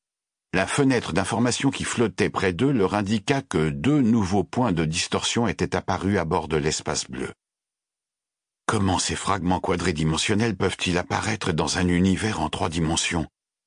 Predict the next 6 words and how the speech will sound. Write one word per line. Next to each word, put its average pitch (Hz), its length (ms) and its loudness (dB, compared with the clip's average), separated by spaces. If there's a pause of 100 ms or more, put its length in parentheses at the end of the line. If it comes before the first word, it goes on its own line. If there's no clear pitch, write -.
(180)
murmura 80 560 2
Guan 80 380 2
Yifan 80 460 0
à 76 180 2
lui-même, 80 640 0 (200)
perplexe. « - 640 -4